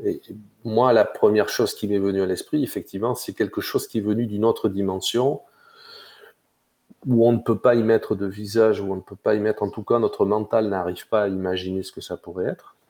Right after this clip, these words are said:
ou en tout cas visualiser un dragon, une fée, ce qu'on voit. Et j'appelle mon, j'appelle Daniel, on, on échange par S M S et, et je lui dis, voilà, il s'est passé ça, moi je pense ça, et qu'en penses-tu ? Il me dit, ben, écoute, en forêt de Brocéliande, on en voit de plus en plus.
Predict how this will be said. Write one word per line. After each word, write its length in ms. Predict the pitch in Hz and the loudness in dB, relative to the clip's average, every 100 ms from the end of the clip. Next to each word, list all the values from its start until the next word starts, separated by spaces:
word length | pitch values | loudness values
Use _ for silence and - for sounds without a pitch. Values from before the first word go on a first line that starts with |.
| _ _ | _ _
ou 120 | - 95 | -8 -4
en 120 | 95 | -4
tout 120 | - | -2
cas 140 | 98 107 | 2 2
visualiser 1120 | 95 107 117 104 110 98 95 101 107 113 92 | 2 2 2 4 4 4 2 0 2 2 2
un 140 | 87 | 0
dragon, 500 | 87 85 85 95 104 | 0 0 2 2 0
une 80 | 87 | -4
fée, 200 | - 95 | -6 -6
ce 100 | - | -4
qu'on 140 | 85 - | -8 -4
voit. 200 | 95 156 _ _ _ _ _ _ _ _ - - - | -6 -6 _ _ _ _ _ _ _ _ -20 -20 0
Et 80 | 120 | 4
j'appelle 420 | 113 135 151 156 | 4 4 6 6
mon, 580 | 131 117 110 104 - - - 110 _ - | 6 4 2 0 -4 -8 -12 -18 _ -20
j'appelle 380 | 110 - - 127 | -12 -10 -6 -2
Daniel, 360 | 117 110 120 156 | 0 2 2 0
on, 180 | 123 - | -2 -4
on 180 | 110 110 | -4 -2
échange 400 | 113 131 131 - | -2 -4 -6 -2
par 160 | 110 104 | -2 0
S 180 | 98 | -2
M 140 | 104 101 | -4 -2
S 300 | 135 139 - | -2 -4 -8
et, 100 | - | -8
et 120 | 110 | -8
je 140 | 101 107 | -8 -10
lui 80 | 104 | -14
dis, 120 | 120 | -8
voilà, 420 | 113 107 131 139 | -4 -2 -2 -2
il 60 | 107 | -4
s'est 180 | - - | -6 -12
passé 340 | - - - | -10 -10 -10
ça, 240 | - - 131 | -8 -2 -2
moi 160 | 117 | -2
je 80 | 104 - | -6 -6
pense 200 | 110 - | -6 -6
ça, 200 | - 131 | -4 -4
et 60 | |
qu'en 180 | 107 104 | -4 -8
penses-tu ? 420 | 101 104 - - _ | -8 -10 -12 -20 _
Il 120 | 135 104 | -4 -4
me 40 | |
dit, 200 | 101 135 | -2 0
ben, 120 | 113 | 2
écoute, 280 | 107 - 135 | 0 -2 0
en 100 | 110 | 0
forêt 240 | - 120 | 2 2
de 60 | 131 | 2
Brocéliande, 520 | - - 104 110 139 | 0 -2 4 4 4
on 100 | 120 | 2
en 80 | 101 | 2
voit 160 | 95 110 | 2 0
de 60 | |
plus 220 | 98 113 104 | -2 -6 -10
en 60 | |
plus. 480 | - - - - _ | -12 -12 -12 -12 _